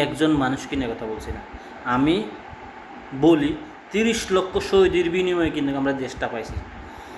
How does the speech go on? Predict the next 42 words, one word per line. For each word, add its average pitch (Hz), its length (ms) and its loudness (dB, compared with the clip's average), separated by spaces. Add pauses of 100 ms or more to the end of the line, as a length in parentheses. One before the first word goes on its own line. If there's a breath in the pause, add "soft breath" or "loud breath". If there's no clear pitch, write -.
(140 loud breath)
তাহলে 214 240 6
শুধু 220 320 2
আপনার 254 460 4 (120)
বাবা, 202 200 8 (240)
আমার 247 380 2
বাবা, 214 260 2 (200)
আমার 233 280 2
বাবা 233 280 6
এটা 214 160 2
করছে, 202 260 0
আমার 196 260 2
বাবার 208 300 4
দেশ, 196 160 4 (100)
আমার 175 240 0
বাবার 202 340 4
দেশ, 196 140 0 (120)
আমার 175 180 2
বাবার 196 260 2
এটা, 196 280 4
আমার 175 260 2
বাবার 202 240 4
হসপিটাল, 196 480 2
আমার 160 240 0
বাবার 196 260 4
এয়ারপোর্ট, 196 420 2
আমার 160 240 0
বাবার 214 300 4
সেতু, 185 220 -2 (400 loud breath)
আমার 190 240 4
বাবা, 226 160 2 (360)
তাহলে 156 160 0
আমরা 151 240 4
কি 185 120 2
রোহিঙ্গা? 208 440 4 (1500)
কে 175 120 4
রে 156 100 6
ভাই? 143 160 2 (560 loud breath)
আর 156 140 6
আজকে 185 300 4
একটা 185 260 -2
দিন 170 260 2
দেখেন 156 260 0